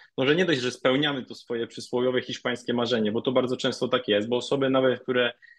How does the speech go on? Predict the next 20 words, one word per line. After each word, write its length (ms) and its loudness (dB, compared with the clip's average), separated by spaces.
no, 200 -2
są 160 0
niedowiarkami, 840 4
które 600 2
często 320 -4
myślą, 420 0
a 100 2
może 240 4
jednak 320 2
Włochy, 420 2
a 60 2
może 380 0
jednak, 460 0
y, 180 4
Cypr 300 -4
Północny, 580 0
a 60 0
może 260 0
czasami 420 0
Albania, 540 4